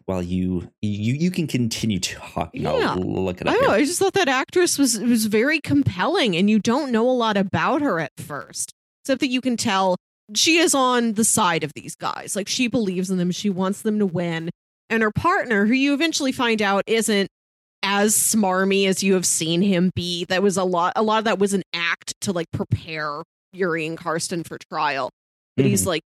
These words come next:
Speaker 2: "You can't get attached to these things. Like, some things win and some things lose. Like, what's, why are you so passionate about this?"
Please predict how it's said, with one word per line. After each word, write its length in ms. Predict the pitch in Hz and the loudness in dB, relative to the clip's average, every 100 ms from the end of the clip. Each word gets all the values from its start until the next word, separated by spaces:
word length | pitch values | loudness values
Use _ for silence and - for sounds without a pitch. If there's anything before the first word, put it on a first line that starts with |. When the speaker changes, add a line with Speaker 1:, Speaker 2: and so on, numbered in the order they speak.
| _ _ - | _ _ -4
Speaker 2:
"You 120 | 240 | 0
can't 240 | 320 339 | 0 2
get 80 | 415 | 2
attached 420 | 277 262 285 - | 2 2 2 0
to 100 | 349 233 | 0 0
these 240 | 196 - | 0 -2
things. 260 | 180 147 190 | -2 -2 -4
Like, 120 | 175 | -2
some 200 | 220 226 | -2 0
things 220 | 277 247 | 0 2
win 220 | 220 233 | 0 2
and 120 | 202 | 0
some 160 | 190 208 | 0 -2
things 320 | 220 202 190 - 175 | 0 0 -2 -10 -4
lose. 520 | 175 294 339 165 160 | 2 4 4 2 -2
Like, 100 | 175 | -4
what's, 320 | 233 - - | -4 -4 -12
why 400 | 190 180 202 240 | -14 -2 0 2
are 60 | 277 | 2
you 140 | 262 | 0
so 180 | 240 196 185 | 0 -2 -4
passionate 540 | 196 240 269 285 190 | -4 -4 -2 -2 -2
about 280 | 170 151 - | -4 -4 -6
this?" 280 | 151 135 | -8 -10